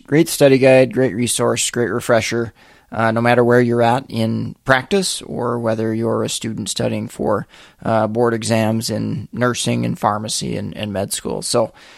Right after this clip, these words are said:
uh, go take advantage of that. Sign up at real life pharmacology dot com. Uh, simply an email is all it's gonna take, uh, for you to get access to that. So, uh, kind of a, a no-brainer there. So with that, let's get into the drug of the day.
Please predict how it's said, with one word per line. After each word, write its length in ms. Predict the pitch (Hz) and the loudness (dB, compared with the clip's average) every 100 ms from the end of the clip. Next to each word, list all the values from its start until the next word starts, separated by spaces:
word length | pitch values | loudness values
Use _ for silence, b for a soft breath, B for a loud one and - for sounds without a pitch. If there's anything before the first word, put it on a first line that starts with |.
| B - | B 0
uh, 160 | 139 | 2
go 140 | 135 139 | 4 4
take 180 | 143 | 4
advantage 400 | 131 131 131 127 | 4 4 4 4
of 60 | 127 | 4
that. 260 | 131 131 - | 4 4 2
Sign 240 | 131 127 | 4 6
up 260 | 127 - - | 4 0 -4
at 180 | 117 107 | -2 0
real 200 | 123 120 | 0 2
life 160 | 120 120 | 2 2
pharmacology 640 | 117 110 - 120 113 202 | 0 -2 -2 -2 -2 -2
dot 240 | 113 107 - | 0 -2 -2
com. 540 | 117 113 110 107 - | -4 -2 -2 -6 -8
Uh, 200 | - 107 | -4 -4
simply 320 | 104 113 101 104 | -2 -4 -4 -6
an 80 | |
email 300 | 107 107 104 | -4 -4 -4
is 100 | 110 | -4
all 140 | 110 113 | -4 -4
it's 120 | - | -4
gonna 160 | 117 110 | -6 -2
take, 540 | - 120 - - - | 0 0 -2 -16 -16
uh, 200 | - 104 | -8 -8
for 140 | - 135 | -4 -6
you 40 | |
to 80 | 135 | -2
get 120 | 139 | 0
access 440 | 143 160 - - - | -2 -2 -4 -6 -6
to 80 | |
that. 300 | - - - | -6 -8 -6
So, 240 | - 113 - B B B B - | -4 -4 -4 B B B B 0
uh, 160 | 110 | 0
kind 260 | 104 120 110 | 2 0 0
of 80 | 110 | -4
a, 180 | - 117 | -4 -2
a 40 | |
no-brainer 580 | 117 110 110 107 101 98 | -2 -2 -2 -2 -4 -6
there. 340 | 90 71 - | -4 -4 -6
So 280 | - 135 123 | -2 4 4
with 300 | 123 160 - | 4 -2 4
that, 320 | 170 175 - - | 4 4 2 -6
let's 180 | 135 - | -4 0
get 160 | 156 | 2
into 380 | 147 147 139 139 | 4 4 0 -2
the 100 | 117 | -2
drug 400 | - - 123 127 | -2 4 4 4
of 80 | 120 | 2
the 60 | 110 | 2
day. 340 | 151 170 | 6 6